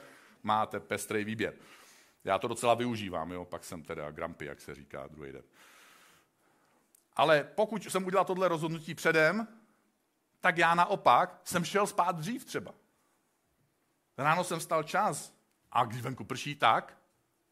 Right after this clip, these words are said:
si vezmu deštník. <gasps> Wow. Jsou stovky drobných, ale taky významných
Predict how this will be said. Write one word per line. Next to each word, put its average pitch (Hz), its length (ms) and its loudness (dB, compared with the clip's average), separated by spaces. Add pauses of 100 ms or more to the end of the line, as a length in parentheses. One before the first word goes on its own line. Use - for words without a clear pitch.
(120)
si - 180 -16
vezmu 95 260 -12
deštník. 120 480 -12
<gasps> 196 60 -16 (1000)
Wow. 208 120 -6 (2500)
Jsou 170 160 -2
stovky 202 540 -4
drobných, 160 600 0
ale 160 140 4
taky 165 260 -6
významných 175 800 -6